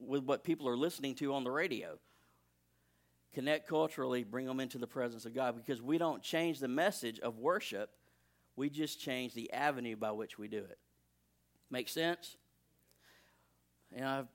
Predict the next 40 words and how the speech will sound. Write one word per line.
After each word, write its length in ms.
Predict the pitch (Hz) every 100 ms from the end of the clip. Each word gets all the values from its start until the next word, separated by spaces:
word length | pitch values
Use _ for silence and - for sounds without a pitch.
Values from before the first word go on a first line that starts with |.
| -
people 300 | 156 139 127
ask 240 | 139 -
me, 100 | 131
"Why 220 | 110 123
don't 120 | 160
we 100 | 170
do 360 | 165 160 156 143
a 80 | 110
lot 200 | 139 147
of 80 | 135
hymns?" 300 | 151 151 127
We 120 | 240
do 280 | - 262 269
some 300 | - 160 151
hymns 420 | 135 123 120 113
here. 220 | 113 113
We 120 | 131 165
work 220 | 160 151
it 100 | 123
into 180 | 123 117
the 100 | 117
song, 200 | 139 131
but 120 | 127
our, 140 | 156 - - -
our 160 | 135 170
worship 640 | 143 175 240 139 131 - _ _ -
is 140 | 135
the 80 | 139
way 160 | 135 131
our 120 | 120
worship 360 | 135 135 120 131
is 260 | 175 156
because 400 | 127 127 - 123
we 180 | 117 147
feel 300 | 151 156 147
like 260 | 127 120 107 - - _ -
it's 240 | 139 -
the 140 | - 113
best 520 | 107 113 117 - - _ _ _ _
style 680 | - - 110 117 131 139